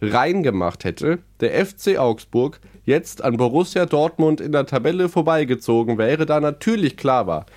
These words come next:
spätestens nachdem Augsburg am Freitagabend nur null null spielt, Dortmund verliert in Bochum und dann ist die Krise perfekt. Niko Kovac ist der erste, äh, Dortmund-Trainer, der zwei Bundesligaspiele als Start, äh, verliert seit, ich glaube, dreißig Jahren oder was.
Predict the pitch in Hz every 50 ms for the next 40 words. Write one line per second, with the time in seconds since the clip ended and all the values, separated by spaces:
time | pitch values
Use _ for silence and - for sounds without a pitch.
0 | - - - - - 143 151 - 165 175 - 165 160 156 - 147 147 - 135 127
1 | 120 107 123 156 - - - 139 139 135 - 127 131 - - 123 120 117 123 120
2 | - - 117 113 123 120 120 113 113 113 113 107 104 107 113 127 135 - - 139
3 | 135 131 131 127 - - - - - - _ _ _ _ - 117 120 139 147 -
4 | 156 143 139 135 - - 107 95 95 101 110 127 135 131 - - 98 95 85 -
5 | 117 123 131 135 - 131 127 127 127 123 - _ _ - - - 98 87 - 104
6 | 107 110 113 120 117 - _ _ _ - - - 110 - - - - 107 101 -
7 | - - 110 107 98 98 92 92 95 85 82 - 147 160 160 - - - - -
8 | - - - - - _ _ _ _ _ - 123 143 139 156 143 - - 143 143
9 | 147 147 - - 131 - - 123 104 80 87 135 156 - - 151 147 147 143 139
10 | - - 113 113 113 107 110 120 135 - 147 131 131 - - 127 131 127 127 123
11 | 120 117 120 117 113 - - - 113 113 117 127 131 135 135 131 - 123 117 117
12 | 117 117 - - 123 120 120 110 - - 98 92 - - - - - 101 107 123
13 | 139 - - - 110 - - 107 104 107 120 127 127 - - 98 101 104 - -
14 | 110 - - 98 101 110 113 120 117 117 113 110 87 - - - - 101 104 123
15 | 131 - 120 113 - 98 101 113 131 139 156 156 151 151 147 147 151 165 170 -
16 | - -